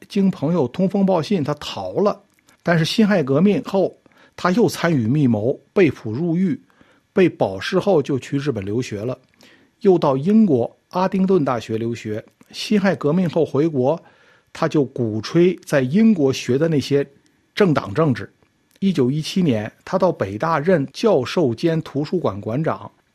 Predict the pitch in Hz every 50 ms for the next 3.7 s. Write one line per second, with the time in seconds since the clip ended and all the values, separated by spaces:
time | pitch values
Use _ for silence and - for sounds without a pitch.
0 | _ - - 226 233 226 214 - - - - - - 180 - 110 104 107 - 180
1 | 175 - - - - - - - 160 170 175 185 190 175 160 139 131 131 110 98
2 | 90 98 - - - 160 185 180 - 190 185 196 190 - _ - 123 120 110 139
3 | 180 196 - - 214 214 214 208 208 - 220 180 -